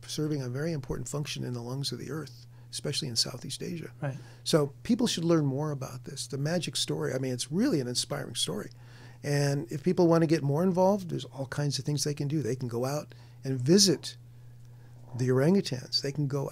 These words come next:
Speaker 1: out to Indonesia and see with their own eyes what's happening. And they can hopefully inspire others to get involved.
Speaker 2: Well, thanks for being on the show, Gary. It's been a pleasure being with you today.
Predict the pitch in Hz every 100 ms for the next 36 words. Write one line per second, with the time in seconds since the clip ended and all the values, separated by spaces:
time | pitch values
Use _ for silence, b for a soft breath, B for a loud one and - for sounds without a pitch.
0 | - 180 - - - - - - - 127
1 | 117 135 151 143 131 127 113 - - 151
2 | 151 123 120 123 127 123 131 139 117 -
3 | 123 120 120 143 135 143 - b b b
4 | - 131 131 143 143 135 117 151 - 151
5 | 127 - 135 131 - 120 123 123 - -
6 | - - - - - - - - - -
7 | B B B B B B - - - -
8 | - 156 185 185 185 170 170 160 147 160
9 | 147 156 135 151 - 139 - 143 139 143
10 | 131 143 143 135 139 127 139 127 156 226